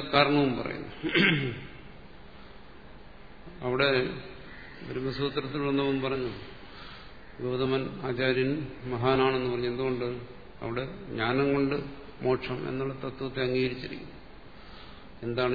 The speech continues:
ജ്ഞാനം, എന്താണ് മോക്ഷത്തിന്റെ സ്വരൂപം, എന്താണ് ആത്മാവിന്റെ സ്വരൂപം, അവിടെയൊന്നും പൂർണ്ണമായി എത്തിയിട്ടില്ലെങ്കിലും ആ ഒരു തത്വത്തെ, മുഖ്യമായൊരു തത്വത്തെ, തത്വജ്ഞാനം കൊണ്ട് മോക്ഷം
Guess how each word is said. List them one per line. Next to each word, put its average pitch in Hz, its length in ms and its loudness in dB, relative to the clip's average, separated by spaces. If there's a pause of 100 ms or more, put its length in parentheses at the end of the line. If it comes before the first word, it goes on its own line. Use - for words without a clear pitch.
ജ്ഞാനം, 120 340 2 (460)
എന്താണ് 127 280 4 (100)
മോക്ഷത്തിന്റെ 120 580 -2
സ്വരൂപം, 120 420 -4 (180)
എന്താണ് 127 260 0
ആത്മാവിന്റെ 123 680 -2
സ്വരൂപം, 110 360 -6 (1300)
അവിടെയൊന്നും 147 500 6 (420)
പൂർണ്ണമായി 143 600 4 (1400)
എത്തിയിട്ടില്ലെങ്കിലും 139 960 4 (800)
ആ 120 100 4 (100)
ഒരു 139 220 2
തത്വത്തെ, 135 460 0 (140)
മുഖ്യമായൊരു 143 640 2
തത്വത്തെ, - 460 -2 (1120)
തത്വജ്ഞാനം 147 760 2
കൊണ്ട് 147 220 2 (600)
മോക്ഷം 127 340 -2